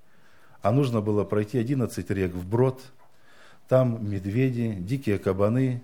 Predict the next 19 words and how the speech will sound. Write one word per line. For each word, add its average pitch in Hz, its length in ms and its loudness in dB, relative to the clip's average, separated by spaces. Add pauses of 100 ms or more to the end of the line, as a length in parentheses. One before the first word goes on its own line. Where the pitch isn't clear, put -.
волки, 120 600 2 (460)
различные 127 500 2
другие 135 400 2
звери. 127 540 2
Вдвоем, 113 720 2 (580)
ни, 120 320 4
ни 113 300 2
карты, 139 500 4
ничего, 131 420 2
просто 139 360 2
им 113 80 2
указали: 127 400 4
«Вот 113 160 0
эта 107 160 -2
тропиночка, 117 720 -2 (300)
и 101 60 -6
вот 101 140 -2
так 113 220 0
идите». 90 400 -6